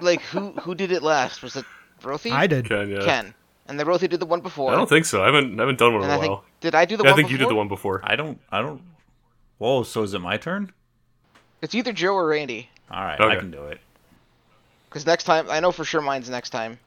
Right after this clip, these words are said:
Speaker 4: All right.
Speaker 1: Which is okay, 'cause I can totally, I can totally do a, a step for the next video. I got plans!
Speaker 4: All right, gentlemen, you wanna make a movie?
Speaker 3: Uh,
Speaker 1: Let's make a movie.
Speaker 2: <laughs> Yeah,
Speaker 1: Let's
Speaker 2: yeah,
Speaker 1: do
Speaker 2: of
Speaker 1: this.
Speaker 2: course.
Speaker 1: I mean,
Speaker 2: Money's at the
Speaker 3: I,
Speaker 2: all-time
Speaker 3: I hate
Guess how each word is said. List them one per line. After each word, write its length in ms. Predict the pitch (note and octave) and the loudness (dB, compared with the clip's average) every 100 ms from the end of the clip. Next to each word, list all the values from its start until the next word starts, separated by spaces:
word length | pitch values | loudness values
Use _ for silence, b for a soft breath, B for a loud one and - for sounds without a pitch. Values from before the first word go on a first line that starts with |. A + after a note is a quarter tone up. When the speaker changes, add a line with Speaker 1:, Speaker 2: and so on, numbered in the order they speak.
| _ - | _ -8
Speaker 4:
All 80 | E2+ | -6
right. 160 | D#2 | -6
Speaker 1:
Which 120 | C#3 D3+ | -6 -8
is 120 | C3 | -8
okay, 320 | B2+ A#2+ A#2 - | -6 -6 -8 -10
'cause 100 | B2 | -6
I 100 | B2 | -6
can 120 | B2+ | -6
totally, 320 | C3+ B2 A#2+ - | -10 -8 -10 -10
I 60 | B2+ | -10
can 120 | B2+ | -8
totally 280 | B2 A#2+ A#2 | -10 -10 -10
do 200 | A2 A2 | -12 -10
a, 180 | A2 A2+ _ _ _ _ _ _ _ - | -8 -10 _ _ _ _ _ _ _ -16
a 40 | |
step 200 | - A#2 | -10 -10
for 80 | - | -10
the 80 | A#2 | -14
next 160 | A#2+ | -12
video. 300 | B2+ A#2+ A#2+ - _ _ _ _ _ _ _ _ _ _ _ _ | -10 -10 -10 -14 _ _ _ _ _ _ _ _ _ _ _ _
I 120 | - F4+ | -6 -2
got 240 | F4 F4 | -2 -2
plans! 840 | - F4 E4+ D#4+ D#4 D#4 D#4 - - b b b b b - | -2 2 4 4 2 0 -6 -8 -8 b b b b b 2
Speaker 4:
All 80 | A#2+ | 4
right, 120 | G#2+ | 4
gentlemen, 320 | A2 G2+ G#2 | 2 -2 -2
you 100 | G#2+ | 0
wanna 360 | A2 A2 G#2+ G#2 | 2 2 2 0
make 160 | G#2+ | 0
a 40 | A2 | 0
movie? 280 | A2+ A#2 A#2+ | 2 2 2
Speaker 3:
Uh, 800 | C3+ C#3+ D3 C3+ C3+ A#2 A#2+ G3 - - | 4 8 10 10 8 4 2 0 -4 0
Speaker 1:
Let's 60 | |
make 160 | - F#3 | 6 6
a 40 | |
movie. 320 | E3 D3 C3+ A2+ | 6 4 2 -2
Speaker 2:
<laughs> 0 | |
Yeah, 100 | B2 | -2
Speaker 1:
Let's 100 | C#3+ | 0
Speaker 2:
yeah, 0 | |
Speaker 1:
do 60 | |
Speaker 2:
of 60 | C3+ | 0
Speaker 1:
this. 140 | E3 C#3+ | 0 8
Speaker 2:
course. 420 | A#3+ G#3 - - - - - - | 10 10 8 -2 -6 -12 -20 -10
Speaker 1:
I 60 | A#2+ | -4
mean, 120 | C3 | 2
Speaker 2:
Money's 260 | E3 G3 F3 | 4 6 10
at 180 | C3+ C#3 | 10 10
the 80 | |
Speaker 3:
I, 40 | - | 8
Speaker 2:
all-time 320 | - F3+ F3 | 6 4 6
Speaker 3:
I 60 | |
hate 60 | A#2+ | 10